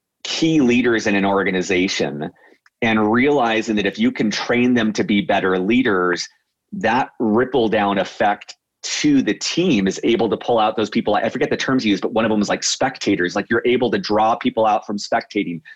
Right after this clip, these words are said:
You're able to draw people out to whatever might prohibit them from reaching their next level of success. And is that right? Are you kind of pinpointing the leaders and shifting this mindset so they can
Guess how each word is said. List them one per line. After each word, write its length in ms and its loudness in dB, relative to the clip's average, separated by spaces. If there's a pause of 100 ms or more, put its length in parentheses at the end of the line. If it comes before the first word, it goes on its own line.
(140)
You're 120 2
able 220 2
to 100 -2
draw 320 0
people 320 -2
out 240 -2
to 300 2 (240)
whatever 480 2
might 260 0 (220)
prohibit 560 0
them 400 -2 (180)
from 300 0
reaching 500 2
their 160 2
next 340 -4
level 360 0
of 100 -4
success. 560 -2 (260)
And 120 4
is 100 2
that 220 0
right? 220 2
Are 80 2
you 120 0
kind 160 -2
of 140 -2
pinpointing 640 0
the 80 2
leaders 580 2
and 140 0
shifting 460 0
this 160 -2
mindset 500 -4
so 160 -2
they 160 2
can 280 0